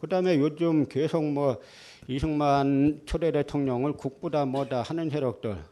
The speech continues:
이 사람들이 계속 이승만을 띄우는 이유가 뭐겠어요? 그건 반공입니다.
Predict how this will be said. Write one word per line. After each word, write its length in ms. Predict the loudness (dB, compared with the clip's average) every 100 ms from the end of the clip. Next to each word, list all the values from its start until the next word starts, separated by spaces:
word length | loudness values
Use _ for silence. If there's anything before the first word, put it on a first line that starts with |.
| _
이 120 | -14
사람들이 680 | -4 0 0 0 0 0 -2
계속 680 | -4 -10 -10 -8 -4 -2 -2
이승만을 640 | -2 -2 -2 -2 -2 -6
띄우는 440 | -6 -4 -2 -2 0
이유가 340 | -2 -2 -2
뭐겠어요? 640 | -2 -4 -4 -4 -6 -6 -10 -18 -20 -20 -20 -20 _ _ _ _ _ _ _ _ _ _
그건 200 | -10 -8
반공입니다. 1200 | -6 -6 -4 -2 0 -2 -2 -2 -4 -4 -4 -6